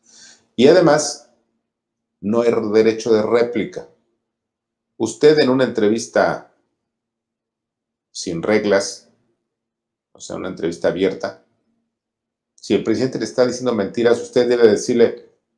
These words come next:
"Falso, men-, presidente, eso no es, eso es mentira". Y el presidente va a decir, "No, es que,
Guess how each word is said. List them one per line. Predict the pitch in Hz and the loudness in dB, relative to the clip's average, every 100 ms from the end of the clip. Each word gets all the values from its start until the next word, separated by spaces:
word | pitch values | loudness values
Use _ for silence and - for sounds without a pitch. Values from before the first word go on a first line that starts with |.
| _ _ _ | _ _ _
"Falso, | 123 131 123 117 98 87 - _ | 4 4 2 0 0 -4 -12 _
men-, | 101 95 _ _ _ _ _ _ | -10 -10 _ _ _ _ _ _
presidente, | 110 107 113 123 123 | -8 -6 -4 -4 -4
eso | 131 131 | -2 -4
no | 117 120 | -2 -2
es, | 120 120 | -2 -6
eso | 123 123 | -6 -4
es | 135 | -4
mentira". | 123 - 120 95 - _ _ _ _ _ _ _ _ _ | -4 -2 -2 -2 -6 _ _ _ _ _ _ _ _ _
Y | 87 | -6
el | 90 | -4
presidente | 98 87 101 | -4 -6 0
va | 101 | 2
a | 92 | 2
decir, | - 95 | 0 0
"No, | 147 180 | 4 4
es | |
que, | 165 | 2